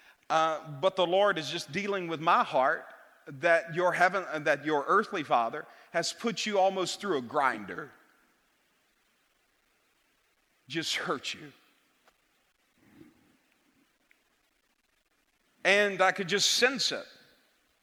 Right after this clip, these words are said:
in the spirit, just how deep that hurt had been. And I said, "And God wants you to know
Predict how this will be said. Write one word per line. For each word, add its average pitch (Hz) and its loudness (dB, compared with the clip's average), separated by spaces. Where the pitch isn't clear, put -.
in 180 -2
the 160 -6
spirit, 196 2
just - -4
how 165 2
deep 170 -10
that 156 2
hurt 151 -6
had 123 -14
been. 139 -8
And 226 2
I 226 6
said, 233 4
"And 220 0
God 240 8
wants 233 -2
you 233 0
to 208 2
know 208 4